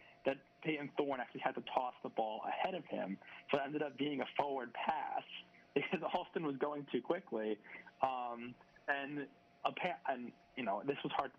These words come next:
tell from the review, but the, I, I guess what was determined is it was a forward pass that he never had control over. So when the ball was knocked out, then it, wa-, that it was just an incomplete pass and not a fumble. Um, Auburn got a break, for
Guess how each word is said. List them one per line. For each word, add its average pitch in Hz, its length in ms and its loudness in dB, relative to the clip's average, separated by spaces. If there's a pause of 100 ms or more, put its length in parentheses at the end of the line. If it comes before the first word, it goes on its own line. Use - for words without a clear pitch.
tell 131 240 2
from 127 100 -2
the 113 100 2
review, 147 560 2
but 131 180 0 (340)
the, 117 280 2 (120)
I, 123 140 0 (120)
I - 180 0
guess 147 300 0
what 135 120 2
was 131 160 0
determined 127 440 0
is 117 140 2
it 120 60 2
was 113 100 0
a 107 160 0
forward 123 300 0
pass 120 400 0
that - 120 -2
he 127 80 -2
never 113 220 2
had 110 260 -2
control 139 520 0
over. 101 440 0 (440)
So 123 100 4
when 117 160 0
the 117 60 2
ball 120 340 0
was 117 160 -2
knocked 104 360 2
out, 107 420 0 (680)
then 117 360 2
it, 127 180 0
wa-, 135 200 2
that 123 120 2
it 117 60 2
was 110 100 -2
just 117 160 -2
an 113 80 4
incomplete 101 400 0
pass 107 380 0
and 107 80 -2
not 92 160 2
a - 120 -2
fumble. 123 460 0 (580)
Um, 107 460 0 (840)
Auburn 220 240 2
got 196 100 0
a 151 40 -6
break, 143 280 0 (300)
for 165 100 0